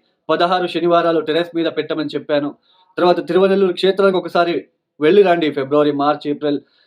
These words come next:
మే, జూన్, జూలై ఈ, ఈ టైంలో మీకు ఎప్పుడైతే అప్పుడు ఒకసారి వెళ్ళి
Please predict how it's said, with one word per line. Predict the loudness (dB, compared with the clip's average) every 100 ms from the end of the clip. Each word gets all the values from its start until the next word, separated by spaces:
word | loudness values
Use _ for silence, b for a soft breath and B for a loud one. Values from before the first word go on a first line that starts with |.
| _ -4
మే, | 0 0
జూన్, | 0 -2 0
జూలై | 0 0 2
ఈ, | 0 -2 0
ఈ | 0
టైంలో | 2 2 0
మీకు | 0 0
ఎప్పుడైతే | 0 4 4 6
అప్పుడు | 2 2 -2 -2 _ _ _ -12
ఒకసారి | -4 0 0
వెళ్ళి | 2 2 4